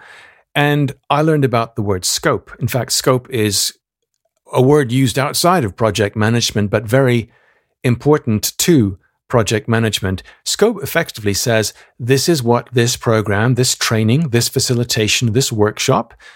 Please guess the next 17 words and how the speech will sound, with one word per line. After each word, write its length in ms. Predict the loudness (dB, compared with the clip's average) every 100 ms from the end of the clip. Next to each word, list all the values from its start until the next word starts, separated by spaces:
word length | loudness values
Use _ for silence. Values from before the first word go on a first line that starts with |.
| _ _ -2
will 200 | 2 2
address, 600 | 2 0 0 0 -2 -4 _ _ _ _ _ -6
and 240 | -2 0 0
it 80 |
does 200 | -2 0
not 380 | 2 2 0 -4 -2
include 400 | -2 2 2 2
these 340 | -2 0 -2
things." 320 | -2 -2 -4
So 120 | -4
it's 100 | -4
quite 280 | 0 0 -2 -6
specific. 800 | -6 0 0 0 -2 -6 -8 -16 -18 -20 -20 _ _ -2
If 220 | -2 2
we 340 | 2 2 0 _
change 400 | -2 0 2 0
scope, 400 | 0 0 0 0